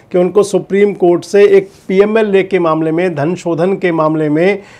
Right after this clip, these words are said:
जो अरविंद केजरीवाल ने कहा था कि मेरी गिरफ्तारी अवैध है, उसको कहीं ना कहीं सुप्रीम कोर्ट ने भी मान लिया और उनको इंटरिम बेल दे दी।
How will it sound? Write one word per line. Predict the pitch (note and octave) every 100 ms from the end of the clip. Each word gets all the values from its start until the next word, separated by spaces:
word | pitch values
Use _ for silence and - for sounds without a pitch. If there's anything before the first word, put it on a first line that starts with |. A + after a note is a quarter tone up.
| _ E3+
जो |
अरविंद | F3 F#3 G#3+
केजरीवाल | G#3 F#3+ F#3 F#3+ F#3 F3+ G3
ने | F#3+
कहा | F#3+ D#3+ E3
था | G3
कि | F#3+ F#3
मेरी | F3 F3+ F#3+
गिरफ्तारी | E3 E3 - E3 F#3
अवैध | F3 D#3+ E3+ D#3+
है, | F3+ G#3 - _ _ _ -
उसको | F#3 - A3
कहीं | - F3+ A3+
ना | A3
कहीं | G3 G#3
सुप्रीम | F#3+ - G#3 A3
कोर्ट | G3+ G3
ने | G3+
भी | G3
मान | G#3 G3 G3
लिया | G#3+
और | A3+
उनको | F#3+ F#3+ F#3+
इंटरिम | F3+ F#3 G#3+ F#3+
बेल | D#3 C3
दे | A2+
दी। | G2+